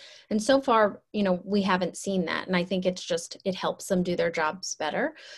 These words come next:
So we always say, you know, start with that augmented intelligence approach where you're not replacing the human, you're just augmenting them and helping them do their job better.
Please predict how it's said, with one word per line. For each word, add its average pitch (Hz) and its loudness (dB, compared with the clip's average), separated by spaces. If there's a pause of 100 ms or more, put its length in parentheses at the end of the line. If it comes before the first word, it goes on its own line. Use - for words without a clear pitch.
So 226 4
we 226 8
always 208 4
say, 202 4
you 185 4
know, 180 0
start 185 0
with 196 -4
that 180 0
augmented 180 -2
intelligence 226 -2
approach 277 -2
where 196 4
you're 190 4
not 180 2
replacing 190 -2
the 208 -2
human, 226 0
you're 196 0
just 180 -2
augmenting 175 -2
them 226 0
and 190 0
helping 180 -2
them 170 -4
do 170 -6
their 170 -2
job 175 -6
better. 135 -6